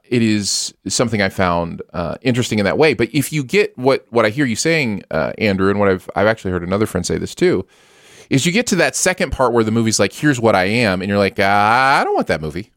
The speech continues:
<laughs> That's not the, that's not the movie I wanna watch." Uh, and so I can, I can definitely understand that feeling.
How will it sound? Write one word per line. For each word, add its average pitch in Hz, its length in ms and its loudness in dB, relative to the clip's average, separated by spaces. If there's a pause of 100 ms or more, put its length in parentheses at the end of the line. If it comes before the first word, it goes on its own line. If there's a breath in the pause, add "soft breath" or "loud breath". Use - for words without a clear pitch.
(140)
<laughs> - 200 0
That's 190 280 2
not 302 200 0
the, 160 140 0 (140)
that's - 160 2
not - 80 4
the - 60 0
movie 127 240 0
I 120 60 4
wanna 117 200 2
watch." 107 300 0 (260 soft breath)
Uh, 107 500 4
and 117 200 -4
so 113 180 2
I 104 100 4
can, 113 140 -4
I - 140 -2
can 110 100 -6
definitely 90 280 -2
understand 80 360 -4
that 73 120 -8
feeling. 85 400 -4